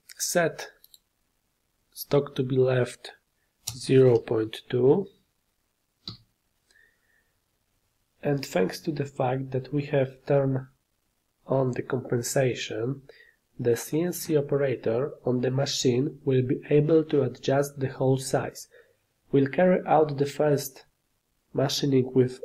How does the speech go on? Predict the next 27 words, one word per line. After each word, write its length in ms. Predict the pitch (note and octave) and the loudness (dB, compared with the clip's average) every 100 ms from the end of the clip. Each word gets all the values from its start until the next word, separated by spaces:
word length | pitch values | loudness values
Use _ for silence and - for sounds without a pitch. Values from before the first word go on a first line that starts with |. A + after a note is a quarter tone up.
| - | 0
allowance. 600 | C3 A#2+ A2+ B2+ F3 - _ _ _ _ _ | 2 2 2 0 0 -4 _ _ _ _ _
It 240 | D3 C#3+ D#3+ | -2 2 6
will 300 | D#3 C#3 B2+ - - | 8 6 2 -8 0
measure 440 | C#3 D3+ D3+ C3+ | 4 6 6 4
the 260 | C3 C3 B2 | 4 2 2
dimension 720 | B2+ B2+ C3+ C#3+ C#3+ C#3 B2+ | 2 4 4 4 4 2 2
of 220 | B2 A#2+ | 2 0
the 100 | A#2+ | -4
hole 360 | - C#3 C3+ C#3 | 0 2 2 2
after 320 | A#2+ - A#2+ | -2 0 0
machining 600 | B2 B2+ - E3 - G#3 - _ _ - | 2 0 0 0 0 -2 -14 _ _ -2
and 280 | B2 A#2+ | -2 -2
then 360 | B2 C3+ F3+ G3 - _ - | 2 4 2 0 -12 _ 0
enter 360 | C3+ D3+ F3 D#3 | 2 4 2 4
the 180 | C#3+ | 4
appropriate 680 | C#3 - D#3 - D#3 C#3+ C#3 | 4 2 0 2 6 6 4
compensation 840 | - C3 C3 B2+ D3 D3 - C3+ A#2 | -4 -2 -2 0 2 2 2 -2 0
value 480 | A#2 A2 A#2+ E3 F#3+ - _ | 0 0 2 2 0 -6 _
so 300 | - - D3+ | -8 2 2
as 180 | D#3+ D3+ | 2 -2
to 120 | - C#3+ | 2 2
obtain 440 | C#3 - C#3+ C#3+ | 2 2 2 4
the 100 | C3+ | 0
hole 460 | C3 C#3+ C#3+ C#3+ - B2+ | 0 4 4 2 -6 -2
dimension 720 | A#2+ A#2 B2+ C3 - C3 C3 | -2 0 0 0 -2 -4 -4
in 160 | A#2+ | -6
tolerance. 600 | A#2+ B2+ A2 G#2 - - | 0 0 0 -2 -6 -12